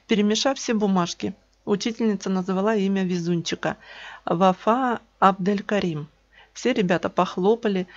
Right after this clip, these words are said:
расплакавшейся Вафа и начали искренне её поздравлять. Действительно, девочка была достойна этого подарка. Она еле как коротала дни в старых оборванных ботиночках, но это не мешало ей быть среди самых успешных учениц школы.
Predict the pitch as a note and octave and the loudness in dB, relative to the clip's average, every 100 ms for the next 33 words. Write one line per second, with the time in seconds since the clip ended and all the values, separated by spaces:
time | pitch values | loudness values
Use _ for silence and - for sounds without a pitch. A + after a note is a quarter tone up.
0 | - - F#3+ F3+ A3 G#3+ G3 - F#3 - | -8 0 0 2 0 2 -2 -2 -4 0
1 | F#3 - _ - F3+ F#3+ F#3 G#3 F#3 G#3 | -2 -2 _ -2 2 2 0 0 0 0
2 | B3+ - G3 F#3 G#3 A#3 A3 G3+ - F#3 | -4 -2 0 2 2 0 -2 -2 0 -4
3 | - G3 F#3+ F#3 E3 D#3+ D#3 E3+ - E3+ | -2 -2 0 0 0 -2 -4 -8 -4 -4
4 | E3+ D#3+ D3 - _ _ - F3 F#3 - | -4 -4 -6 -14 _ _ -4 -2 -2 -2
5 | F#3+ F3+ D#3+ D#3 - - - F3+ G3 A3 | -4 -2 -6 -6 -12 -20 -8 0 2 2
6 | - F#3 E3+ E3 D#3+ F#3+ - - G3 G#3+ | 0 -4 -2 -2 0 -2 -2 0 2 2
7 | D#3+ D#3+ E3+ E3+ E3+ D#3+ E3 - - - | 0 -2 -4 -4 -4 -2 -4 -4 -8 -10
8 | - - - F#3 F#3+ F#3 - F#3 F#3+ A#3 | -16 -20 2 4 4 2 0 0 0 0
9 | G#3+ - G3+ - F#3 E3+ E3+ F3+ E3+ E3 | -2 0 -2 0 -2 -2 0 0 0 0
10 | G3+ G3+ - F#3+ F3+ F3 D#3+ F3 E3+ E3+ | -2 0 0 2 2 -2 0 -2 -2 -4
11 | E3+ E3 - E3 D3+ - - F3+ - - | -4 -6 -4 -6 -6 -8 -8 -12 -16 -18
12 | - - G3 G3 A3 G#3+ A3+ - C4 G#3+ | -12 0 2 2 2 2 0 0 0 2
13 | F3 E3 E3 F3 F#3+ F3 E3+ - F#3 F#3 | 0 0 -2 -4 -4 -2 -4 0 0 0
14 | - F#3 - F3+ G3 F#3 F3 - E3 E3 | -4 -6 -4 -2 -2 -4 -4 -2 -4 -4
15 | - - - D#3+ D3 | -8 -8 -6 -6 -6